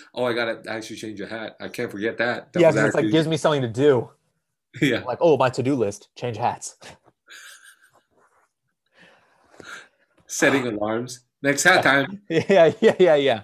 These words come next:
Speaker 2: Exactly. Oh, bro, I went to the dentist. I got that shit done. Remember I was talking about that?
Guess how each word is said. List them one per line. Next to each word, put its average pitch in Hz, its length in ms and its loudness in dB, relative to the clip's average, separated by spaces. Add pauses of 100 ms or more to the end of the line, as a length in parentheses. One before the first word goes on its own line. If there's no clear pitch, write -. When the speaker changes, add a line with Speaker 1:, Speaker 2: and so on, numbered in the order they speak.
(100)
Speaker 2:
Exactly. 117 500 -8 (600)
Oh, 180 120 4
bro, 175 160 2
I 147 60 4
went 170 200 0
to 190 40 -4
the 135 80 -2
dentist. 117 400 -4
I 104 140 -4
got 117 160 -4
that 113 120 -2
shit 104 200 -14
done. 107 240 -10
Remember 107 240 -8
I 107 40 -2
was - 100 -8
talking 104 220 -10
about 127 180 -8
that? - 240 -6